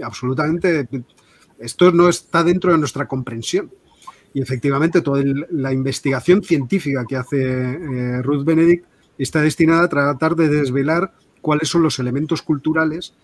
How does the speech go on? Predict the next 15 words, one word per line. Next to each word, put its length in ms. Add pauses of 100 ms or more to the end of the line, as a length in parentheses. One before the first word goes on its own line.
(420)
que 120
dentro 440
de, 360
de 160
Japón 580
producen 720
este 300
personaje 680
en 240
concreto, 500
este 200
ti-, 180
esta 240
tipología 600
humana. 320